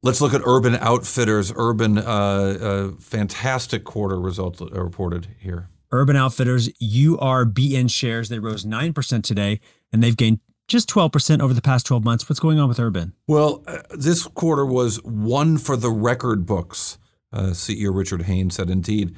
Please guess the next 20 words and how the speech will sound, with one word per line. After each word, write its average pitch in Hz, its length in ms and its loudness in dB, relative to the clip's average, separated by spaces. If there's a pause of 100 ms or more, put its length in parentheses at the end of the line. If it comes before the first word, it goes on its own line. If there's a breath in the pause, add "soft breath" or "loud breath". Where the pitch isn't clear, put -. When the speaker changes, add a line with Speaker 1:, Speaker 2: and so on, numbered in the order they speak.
(280 loud breath)
Speaker 1:
uh, 101 140 -4
his 98 160 -4
prepared 113 420 -4
remarks 101 320 0
in 98 60 -8
the 95 80 -4
conference 104 400 -6
call 92 220 -6
sounded 92 280 -4
like 87 120 -4
he 98 40 -8
was 87 100 -4
trying 107 200 -4
to 95 80 0
write 95 240 -4
poetry. 101 480 -4
He 95 80 -2
was 92 100 -6
talking 101 320 -6
about 95 300 -4